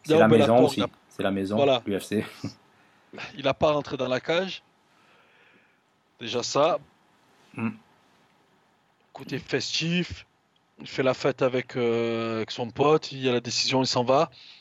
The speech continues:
Speaker 2: Le public va être content.
Speaker 1: Mm.
Speaker 2: Euh, les organisateurs du Bellator vont être contents, parce que ça leur fait de la pub,
Speaker 1: Ah
Speaker 2: hein,
Speaker 1: ouais.
Speaker 2: malgré
Speaker 1: Énorme
Speaker 2: il,
Speaker 1: pub,
Speaker 2: il
Speaker 1: hein.
Speaker 2: paye pas rien, et
Speaker 1: <laughs>
Speaker 2: voilà, il est là.
Speaker 1: Ah, énorme pub, euh, putain, ils
Speaker 2: Sauf
Speaker 1: sont
Speaker 2: que là, il
Speaker 1: gavés.
Speaker 2: a, il a, il a dépassé la,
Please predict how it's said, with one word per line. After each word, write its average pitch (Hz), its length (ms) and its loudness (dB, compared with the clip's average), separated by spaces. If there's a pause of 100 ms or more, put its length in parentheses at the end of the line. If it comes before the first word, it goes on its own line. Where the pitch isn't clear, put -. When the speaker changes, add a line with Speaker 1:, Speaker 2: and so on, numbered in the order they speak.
(120)
Speaker 2:
Le 131 120 -8
public 139 340 -8
va 131 100 2
être 127 100 0
content. 139 500 0 (300)
Speaker 1:
Mm. - 80 -16 (640)
Speaker 2:
Euh, - 40 -12 (180)
les 117 200 -2
organisateurs 131 720 0
du - 100 -14
Bellator 127 420 -2
vont 117 60 -4
être 113 80 -8
contents, 143 380 -8
parce - 160 -16
que - 40 -12
ça 123 100 -2
leur 110 100 -4
fait 135 100 -6
de 120 60 -4
la 131 80 2
pub, - 160 0
Speaker 1:
Ah 196 160 6
Speaker 2:
hein, 123 240 -2
Speaker 1:
ouais. 117 60 -8
Speaker 2:
malgré 113 260 -4 (120)
Speaker 1:
Énorme 113 320 2
Speaker 2:
il, 120 120 4
Speaker 1:
pub, 117 220 4
Speaker 2:
il 113 60 0
Speaker 1:
hein. 117 60 0
Speaker 2:
paye 160 120 2
pas 151 240 0
rien, 151 300 -2
et 139 160 0
Speaker 1:
<laughs> 117 160 2
Speaker 2:
voilà, 123 180 -8
il 110 80 -6
est 110 40 -6
là. 160 300 -2
Speaker 1:
Ah, 104 160 0
énorme 117 320 0
pub, 107 240 4
euh, 110 420 2 (280)
putain, - 180 -20 (260)
ils - 40 -20
Speaker 2:
Sauf 151 160 -4
Speaker 1:
sont 104 100 -2
Speaker 2:
que - 40 -2
là, 104 100 6
il 185 80 4
Speaker 1:
gavés. 151 180 4
Speaker 2:
a, 131 80 -2
il 131 100 -8
a, 131 60 -8 (520)
il 143 100 -6
a 135 40 0
dépassé 139 500 -8
la, 107 760 -2